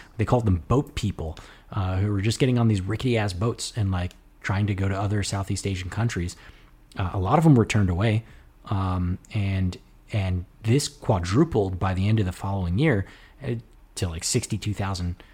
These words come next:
people that were f-, literally fleeing the South. Um, and we already see today that thousands of Afghanis are, are trying to leave the country.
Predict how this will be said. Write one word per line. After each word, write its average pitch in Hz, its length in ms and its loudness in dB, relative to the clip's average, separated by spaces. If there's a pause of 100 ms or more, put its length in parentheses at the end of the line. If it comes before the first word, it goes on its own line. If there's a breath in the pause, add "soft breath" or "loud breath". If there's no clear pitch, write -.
(220 loud breath)
people 160 360 0
that 98 140 -6
were 95 220 -6
f-, - 160 -10
literally 117 460 0
fleeing 107 340 -2
the 90 60 -4
South. 147 420 -2 (500 loud breath)
Um, 95 360 -2 (400)
and 104 120 -2
we 113 120 -4
already 165 380 6
see 90 420 0 (120)
today 95 440 -4 (340 loud breath)
that 104 240 -2 (160)
thousands 123 380 2
of 98 80 2
Afghanis 95 580 -4
are, 85 240 -6
are 101 60 -6
trying 98 200 -2
to 87 60 -2
leave 90 140 -4
the 87 80 -10
country. 90 420 -6